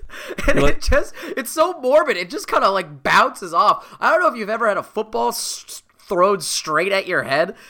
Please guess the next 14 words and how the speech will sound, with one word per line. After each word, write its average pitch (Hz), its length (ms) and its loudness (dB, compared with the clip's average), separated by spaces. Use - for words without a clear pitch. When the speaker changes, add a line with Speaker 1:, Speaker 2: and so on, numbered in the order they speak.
Speaker 1:
but 185 100 -4
especially 247 380 -4
when 220 140 -2
you're 185 100 -2
not 190 160 4
expecting 208 600 -4
it, 311 180 -2
it 196 120 -8
can 262 100 -12
be 214 100 -10
very 165 460 0
jarring. 135 640 0
Speaker 2:
Have 135 200 -6
you? 143 400 0